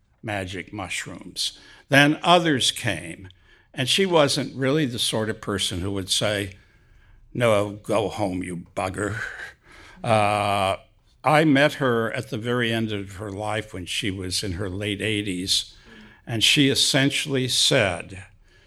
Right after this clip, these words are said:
as a result of Wasson and the, um, armada of people who came down, she never knew about Life magazine. She never knew he was gonna write it up.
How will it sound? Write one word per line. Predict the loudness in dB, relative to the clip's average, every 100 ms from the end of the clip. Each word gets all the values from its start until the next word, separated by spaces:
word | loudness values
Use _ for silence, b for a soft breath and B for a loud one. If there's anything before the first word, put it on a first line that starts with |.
| b -10
as | -4 -2 -2
a |
result | -2 0 2 4 4 2 -4
of | -10 -10 -16 -20
Wasson | -8 0 2 2 0 -2 -6 -10 b b b b b b -8
and | -2 0 0 -4 -8 -10
the, | -8 -6 -6 -8 -8 -8
um, | -6 -8 -8 -12 _ -6
armada | -4 0 4 6 6 2
of | -4
people | -4 -4 -4 -10 -12 -10
who | -10 -12 -16 _ _ _ _
came | -2 0 0
down, | 0 0 -2 -4 -10 -12
she | -4 0
never | 2 2 -2
knew | -4 -4
about | -4 -4 -4
Life | -4 -4 -4
magazine. | -4 -2 -2 0 2 2 0
She | -4 0
never | 0 2 2
knew | 2
he | 2 0
was | -2
gonna | -2 0
write | 2 2
it | 2 2
up. | 2 0